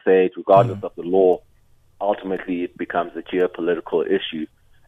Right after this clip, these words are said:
Speaker 1: and the executive will then have to make a decision on whether or not they, they cooperate.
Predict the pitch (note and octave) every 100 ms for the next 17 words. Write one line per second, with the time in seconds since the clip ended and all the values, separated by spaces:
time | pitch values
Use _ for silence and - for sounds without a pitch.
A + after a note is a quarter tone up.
0 | _ E2+ E2 D#2+ F2+ D#2+ - F#2 F#2+ F#2
1 | F#2 E2+ E2 E2+ D#2+ E2 D#2+ E2+ D#2+ E2
2 | - - E2+ E2+ E2 D#2+ E2 E2 E2+ D#2
3 | - _ - E2 D#2+ D#2+ D#2+ - D#2 -
4 | D#2 D#2+ - C#2+ A#1